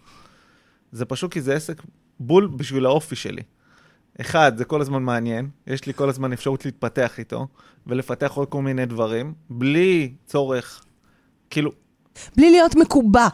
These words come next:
Speaker 2: מקובע
Speaker 1: כן,
Speaker 2: על דבר
Speaker 1: כן.
Speaker 2: אחד, זה מאפשר לך להיות, אה, תזזיתי בקטע הטוב של היזמויות והרעיונות
Speaker 1: כן,
Speaker 2: שלך.
Speaker 1: בדיוק, בדיוק.
Speaker 2: אמרת שאתה בן אדם שכל הזמן חושב, חושב, חושב,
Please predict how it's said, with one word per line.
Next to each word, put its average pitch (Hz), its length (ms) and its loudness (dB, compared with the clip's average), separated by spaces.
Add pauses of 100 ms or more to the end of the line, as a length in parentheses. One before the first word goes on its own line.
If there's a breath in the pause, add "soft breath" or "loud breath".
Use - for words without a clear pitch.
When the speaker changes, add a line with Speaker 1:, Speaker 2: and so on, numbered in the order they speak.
(140)
Speaker 2:
מקובע 202 540 4
Speaker 1:
כן, 160 200 8
Speaker 2:
על 196 100 4
דבר 208 380 2
Speaker 1:
כן. 143 80 2
Speaker 2:
אחד, 285 200 2 (260 loud breath)
זה 220 120 4
מאפשר 226 460 4
לך 269 260 2
להיות, 226 380 4
אה, 226 260 6 (280 loud breath)
תזזיתי 220 600 4
בקטע 233 520 4
הטוב 330 460 6
של 214 260 4
היזמויות 208 760 4 (240 loud breath)
והרעיונות 202 720 4
Speaker 1:
כן, 156 80 8
Speaker 2:
שלך. 160 100 6
Speaker 1:
בדיוק, 147 240 2
בדיוק. - 200 -6
Speaker 2:
אמרת 277 320 6
שאתה - 160 2
בן 240 180 4
אדם 294 200 4
שכל 294 420 2
הזמן 247 280 2
חושב, 202 440 0
חושב, 185 300 -4
חושב, 226 400 0